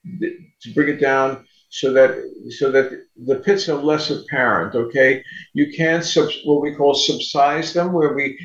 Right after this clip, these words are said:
we release the scar tissue underneath each pit so it can rise out a little bit. Um,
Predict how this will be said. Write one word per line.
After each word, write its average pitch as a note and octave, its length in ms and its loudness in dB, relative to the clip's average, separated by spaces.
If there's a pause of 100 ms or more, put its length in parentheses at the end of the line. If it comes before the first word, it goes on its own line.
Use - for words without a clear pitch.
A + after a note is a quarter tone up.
(300)
we B2+ 460 -2
release C3+ 800 0 (200)
the C3 140 2
scar D3+ 400 0
tissue D#3+ 480 -2
underneath C#3 580 -2 (220)
each C3+ 380 -8
pit E3 260 2 (220)
so B2+ 240 2
it B2+ 120 0
can B2+ 120 -6
rise A#2+ 480 0
out D3+ 260 2
a D#3 100 -2
little D#3 280 0
bit. D3+ 300 0 (380)
Um, C3 760 -2